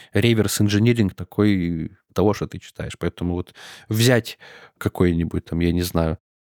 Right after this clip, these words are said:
типа проблемы по бизнесу, плохих площадок много, хороших мало. Вот. Ну, то есть ты,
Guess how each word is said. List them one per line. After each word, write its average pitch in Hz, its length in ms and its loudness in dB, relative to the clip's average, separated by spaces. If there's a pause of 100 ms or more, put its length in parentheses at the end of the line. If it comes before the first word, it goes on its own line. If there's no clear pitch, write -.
типа 151 200 -4
проблемы 135 440 2
по - 180 -2
бизнесу, 113 500 -2
плохих - 640 -2 (380)
площадок 117 560 0
много, 143 360 4
хороших 123 520 0
мало. 98 340 2 (300)
Вот. 80 260 0
Ну, 120 100 4
то - 100 0
есть - 160 -2
ты, 98 260 -2